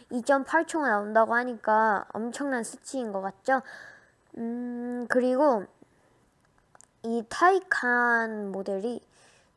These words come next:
되게 배기음이 좋다고 합니다. 이 배기음이라고 하기에는 좀 그렇고 모터음?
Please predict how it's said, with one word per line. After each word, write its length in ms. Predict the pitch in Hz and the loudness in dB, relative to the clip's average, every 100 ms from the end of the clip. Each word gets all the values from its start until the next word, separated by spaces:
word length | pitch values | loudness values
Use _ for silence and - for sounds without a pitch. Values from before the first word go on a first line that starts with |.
| - | -10
되게 320 | 226 226 214 | -4 -2 -2
배기음이 500 | - 226 233 320 294 233 | 0 0 2 2 0 -4
좋다고 380 | 190 - 220 | -8 -4 0
합니다. 520 | 220 196 185 208 196 - _ | 0 0 -2 0 0 -2 _
이 280 | - 208 202 196 | -6 -4 -4 -4
배기음이라고 1700 | 208 214 294 320 311 294 285 269 262 254 233 208 214 - 233 226 208 | -4 -2 0 0 0 -2 -4 -4 -4 -2 0 0 -2 -8 -2 0 0
하기에는 460 | 208 269 294 269 220 | 0 -2 -2 -4 -6
좀 160 | 208 | -8
그렇고 340 | 190 202 - 185 | -8 -8 -8 -6
모터음? 640 | 180 226 - 233 220 285 | -2 -2 0 -2 -2 -4